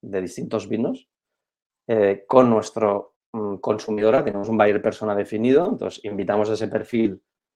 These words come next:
eh, a cientos de esos perfiles a hacer catas a ciegas de vino, donde servíamos vino en copa, pero no sabían, eh, no veían ni la botella, ni la marca, ni nada, sino que directamente,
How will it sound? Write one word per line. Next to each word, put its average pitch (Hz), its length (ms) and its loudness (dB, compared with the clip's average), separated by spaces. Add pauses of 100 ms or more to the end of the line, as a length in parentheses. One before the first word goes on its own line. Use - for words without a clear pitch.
(320)
eh, 98 180 -4
a 98 100 -2
cientos 110 420 0
de 104 80 -8
esos 104 200 -8
perfiles 107 380 -2
a 95 40 -10
hacer 101 180 -8
catas 101 240 -4
a 98 80 -8
ciegas 139 400 -4
de 95 100 -4
vino, 147 380 -4 (580)
donde 98 440 -2
servíamos 107 500 2
vino 113 180 2
en 98 60 -2
copa, 107 340 6
pero 101 160 -4
no 104 140 -2
sabían, 104 680 2
eh, 98 560 -6
no 110 180 4
veían 113 220 6
ni 104 80 2
la 98 120 6
botella, 120 560 4
ni 113 100 2
la 101 120 4
marca, 110 240 0
ni 117 60 4
nada, 95 280 2
sino 101 160 -12
que 95 80 -6
directamente, 117 720 2